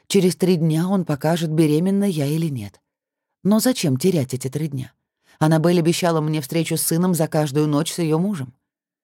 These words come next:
Господи, как мерзко это звучит. Сказал бы кто, что такое со мной случится,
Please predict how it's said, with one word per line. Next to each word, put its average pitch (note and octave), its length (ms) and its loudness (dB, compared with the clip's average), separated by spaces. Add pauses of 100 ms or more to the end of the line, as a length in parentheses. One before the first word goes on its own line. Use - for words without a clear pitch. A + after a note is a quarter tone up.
(260)
Господи, C#3+ 520 -4
как C#3 220 -4
мерзко D3 420 0
это C3+ 180 -4
звучит. D3 440 -10 (520)
Сказал G#3+ 440 2
бы D#3+ 120 2
кто, D#3+ 220 -2
что - 160 -2
такое D#3+ 340 0
со D3+ 160 -2
мной D3+ 220 -2
случится, D#3+ 600 -4